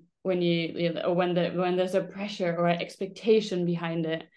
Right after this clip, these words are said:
and, or maybe people judging you, for example,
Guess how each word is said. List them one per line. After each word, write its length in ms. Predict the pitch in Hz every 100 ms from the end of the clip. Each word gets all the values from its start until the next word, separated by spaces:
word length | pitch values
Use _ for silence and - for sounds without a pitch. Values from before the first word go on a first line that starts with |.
| _ _ _ -
and, 340 | 175 170 170
or 120 | 170 185
maybe 360 | 190 190 190
people 500 | 175 - 175 190 185
judging 380 | 175 196 175 180
you, 160 | 175 175
for 180 | 175 180
example, 800 | 170 185 175 175 175 170 165